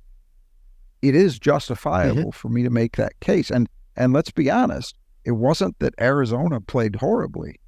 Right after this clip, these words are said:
Speaker 1: I think Arizona probably feels, I would think they feel they played pretty well to win that game. Um, but it goes to show you that Michigan State,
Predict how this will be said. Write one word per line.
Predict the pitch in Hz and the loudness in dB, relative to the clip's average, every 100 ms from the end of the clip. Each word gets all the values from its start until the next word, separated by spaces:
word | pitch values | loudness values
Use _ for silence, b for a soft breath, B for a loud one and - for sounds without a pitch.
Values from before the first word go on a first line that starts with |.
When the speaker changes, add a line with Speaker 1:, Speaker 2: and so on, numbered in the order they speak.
| - _ _ - | -20 _ _ -4
Speaker 1:
I | 151 | 0
think | 254 - | 0 2
Arizona | 85 113 131 240 - - | 0 2 2 2 0 -2
probably | 123 127 117 - 101 98 | 0 0 0 -2 -2 -2
feels, | - 110 101 117 120 | -4 -2 0 0 0
I | 92 | -2
would | 95 180 | -2 -6
think | - 143 208 - - | -2 0 0 -2 -6
they | 98 | -4
feel | 98 117 117 | -4 -4 0
they | 135 | -2
played | - 139 127 | 0 0 0
pretty | - 131 | 0 0
well | 110 101 135 - - - - _ - _ - | 0 -2 -2 -6 -18 -20 -20 _ -20 _ -6
to | - | 0
win | 123 107 | 0 2
that | 95 92 | 0 -4
game. | - 62 - - _ _ _ _ _ _ _ - - - | -6 -6 -8 -16 _ _ _ _ _ _ _ -20 -20 -8
Um, | 110 107 110 107 110 - - _ _ - 113 | 0 2 2 2 0 -4 -20 _ _ -18 0
but | 127 123 | 2 4
it | - | 2
goes | 123 123 | 0 -2
to | - | -2
show | - 180 208 | -2 0 0
you | 156 | 0
that | 120 - | 0 0
Michigan | 196 107 - 170 | 0 -2 0 -2
State, | - - 98 135 | -2 -4 -2 -4